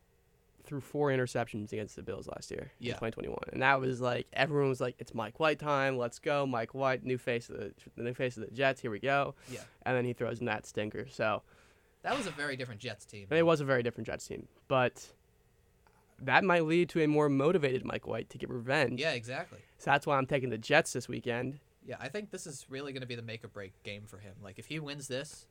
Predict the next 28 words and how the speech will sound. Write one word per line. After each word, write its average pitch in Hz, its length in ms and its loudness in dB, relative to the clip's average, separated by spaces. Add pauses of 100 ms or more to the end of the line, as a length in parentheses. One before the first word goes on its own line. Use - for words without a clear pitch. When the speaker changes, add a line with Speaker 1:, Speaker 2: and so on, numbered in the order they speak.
(560)
Speaker 2:
and 107 460 -8
Speaker 1:
If 143 100 -2
he 202 80 4
win-, 202 180 8
if 175 120 4
he, 214 60 2
Speaker 2:
if 240 40 4
he 220 60 4
Speaker 1:
if 202 60 2
he 247 100 4
Speaker 2:
wins 226 200 0
this, 165 220 -4
he's, 147 380 -12
Speaker 1:
if 160 220 -2
he 208 80 2
Speaker 2:
he's 151 120 -2
the 151 120 2
Speaker 1:
beats, 147 60 0
Speaker 2:
franchise. 120 260 -6
Speaker 1:
if - 100 -4
he 190 60 0
Speaker 2:
He's 180 40 0
the 143 40 -6
Speaker 1:
beats 147 180 2
the 151 60 -8
Speaker 2:
franchise 131 300 0
Speaker 1:
Bill-, - 80 -10
Speaker 2:
quarterback. - 280 -6